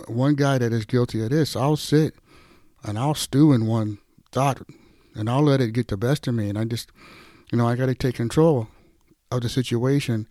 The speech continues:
and let God just calm things down. You know, we read in First Peter five eight to be self-controlled and alert, that our enemy, the devil, prowls around like a roaring lion,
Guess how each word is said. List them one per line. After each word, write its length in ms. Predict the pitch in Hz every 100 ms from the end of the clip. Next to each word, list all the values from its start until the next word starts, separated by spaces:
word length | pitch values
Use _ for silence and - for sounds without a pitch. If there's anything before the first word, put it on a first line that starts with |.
| - - - _ _ -
and 120 | 113
let 220 | 113 117 107
God 380 | 131 151 127 110 - - - _ -
just 320 | 147 - -
calm 460 | - 156 185 143
things 320 | 120 143 127 110
down. 380 | 131 139 123 - _ _ _ _ _ _ _ _
You 100 | 139
know, 120 | 139
we 120 | 143 143
read 240 | 151 156
in 300 | 147 127 117 - _ _ _
First 240 | - 135 -
Peter 240 | 143 131
five 320 | - 127 113
eight 240 | 147 180 104 - - _ _
to 80 | 123
be 160 | 120 135
self-controlled 920 | - 131 - 123 - 131 117 110 - _ _ - _ -
and 120 | 113
alert, 460 | 104 90 131 123 - _ _ _ - _ - _ _ _ -
that 160 | 110
our 220 | 104 110 98
enemy, 540 | 127 139 123 107 104 - _ _ -
the 80 | 92
devil, 340 | 104 135 123
prowls 320 | - 123 120
around 220 | 113 120 113
like 100 | 110
a 80 |
roaring 380 | 104 107 123 113
lion, 420 | 113 127 123 113